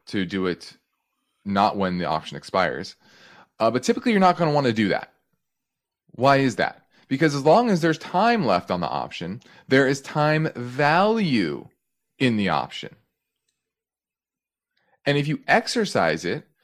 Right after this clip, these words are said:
then you're giving up that time value. So you typically don't wanna do that.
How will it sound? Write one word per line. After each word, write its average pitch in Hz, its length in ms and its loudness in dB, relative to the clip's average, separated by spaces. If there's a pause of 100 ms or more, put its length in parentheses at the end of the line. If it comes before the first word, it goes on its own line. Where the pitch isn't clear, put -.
then 147 120 0
you're 151 120 4
giving 151 400 0
up 135 240 -2 (160)
that 110 200 -2
time 98 540 -4
value. 85 600 -4 (1900)
So - 100 -12
you 139 60 -8
typically 190 240 -2
don't 151 140 4
wanna 110 160 0
do 98 160 -2
that. - 180 -6